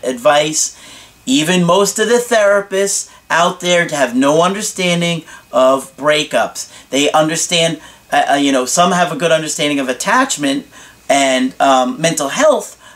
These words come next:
but really nobody studies breakups like I do. That is what my passion is, is understanding this. And they're going to tell you,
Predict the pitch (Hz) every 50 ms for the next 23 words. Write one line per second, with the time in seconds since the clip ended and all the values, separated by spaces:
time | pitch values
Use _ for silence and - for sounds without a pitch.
0 | _ - - - - - - _ _ _ _ _ _ _ _ _ _ _ _ _
1 | _ _ _ - - _ - 131 170 226 247 240 233 202 190 190 190 190 185 202
2 | 175 175 - - - - 180 175 170 165 156 123 - - 165 165 180 180 180 156
3 | 143 135 - - - 131 127 120 - 139 139 139 127 - 107 98 92 - 139 156
4 | 160 160 143 127 147 156 151 - - - - - - _ - - 131 143 160 175
5 | 185 180 - 165 143 123 117 113 - - 120 104 98 95 92 90 - - - -
6 | - - 120 123 117 147 143 139 143 131 - - 143 139 131 131 127 123 123 123
7 | 113 113 - - - - - - - - - 139 139 139 135 135 131 - - -
8 | - _ - 131 156 196 220 233 - 185 220 202 196 196 190 - 180 - - 185
9 | 185 180 180 175 165 147 143 143 139 139 131